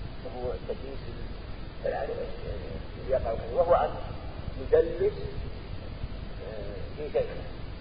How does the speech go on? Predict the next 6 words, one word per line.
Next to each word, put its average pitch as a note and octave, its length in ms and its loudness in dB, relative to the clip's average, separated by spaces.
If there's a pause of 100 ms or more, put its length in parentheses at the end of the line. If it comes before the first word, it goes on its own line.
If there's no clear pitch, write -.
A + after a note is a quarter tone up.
(360)
فيروي E3+ 520 8 (1200)
عن، D3+ 180 2 (680)
فيروي D#3 280 6 (140)
صيغة C#3+ 340 4
عن، D3+ 160 4 (1000)
عن D3 240 4